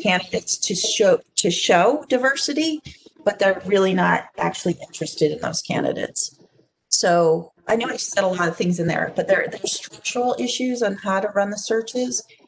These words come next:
uh, but there are then personal, uh, professional development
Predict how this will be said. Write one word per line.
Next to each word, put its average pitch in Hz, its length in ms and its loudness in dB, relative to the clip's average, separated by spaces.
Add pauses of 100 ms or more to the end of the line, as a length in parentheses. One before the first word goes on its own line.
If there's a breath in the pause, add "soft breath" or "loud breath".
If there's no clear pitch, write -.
(180)
uh, 180 240 0
but 185 180 2
there 185 360 4
are - 40 -2
then 175 420 -2 (140)
personal, 190 800 -2
uh, - 180 0 (320)
professional 175 560 -2
development 165 640 -2